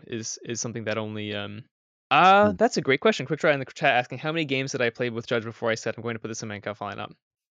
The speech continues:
Speaker 1: Um, when did I join? I probably played forty games.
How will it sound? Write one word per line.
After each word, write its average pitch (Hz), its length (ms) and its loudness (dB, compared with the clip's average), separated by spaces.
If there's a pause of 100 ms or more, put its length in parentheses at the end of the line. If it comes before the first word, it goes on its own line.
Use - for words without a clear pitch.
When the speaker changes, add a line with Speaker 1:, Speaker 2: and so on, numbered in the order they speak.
Speaker 1:
Um, 143 560 2 (420)
when 147 180 -8
did 131 120 -6
I 101 100 -10
join? 101 540 -10 (160)
I 127 120 0
probably 185 300 2
played 135 540 0 (400)
forty 170 760 -8 (400)
games. 208 580 -10